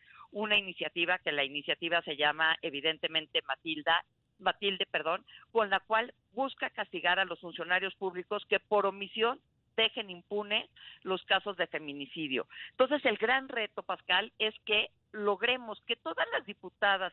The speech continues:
y diputados y senadores, todos los legisladores a lo largo y ancho de la República, pues dejen atrás, ¿no?, las diferencias de colores, de partidos, y que piensen que sí tenemos once mujeres diarias asesinadas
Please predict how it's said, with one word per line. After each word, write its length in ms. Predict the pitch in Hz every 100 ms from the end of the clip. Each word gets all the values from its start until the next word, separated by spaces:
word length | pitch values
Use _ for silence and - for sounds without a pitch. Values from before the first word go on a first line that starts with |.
| _
y 140 | 233 214
diputados 720 | 214 196 - 202 190 180 -
y 60 | 156
senadores, 540 | 160 165 160 180 185
todos 160 | - 302
los 160 | 302 208
legisladores 680 | 180 165 156 156 175 160 - - - -
a 100 | 185
lo 140 | 202
largo 300 | 208 226 240
y 100 | 233
ancho 320 | 233 226 247 208
de 100 | 180
la 140 | 160
República, 680 | 151 - 196 185 - 196 - _ _ _ _
pues 140 | - -
dejen 260 | 370 539 539
atrás, 420 | 247 - 214 220
¿no?, 220 | 196 190
las 160 | 240 196
diferencias 720 | 175 - 185 202 208 214 208
de 100 | 196
colores, 600 | - 156 190 208 208 185
de 100 | 170
partidos, 640 | - 147 - 208 208 220 _
y 80 | 208
que 160 | - 202
piensen 440 | - 247 240 269 -
que 80 | 202
sí 220 | - 285
tenemos 380 | - 254 247 269 - -
once 340 | 262 277 285
mujeres 520 | 262 220 226 226 233 -
diarias 420 | 220 220 214 220 _
asesinadas 720 | 175 180 170 180 190 185 202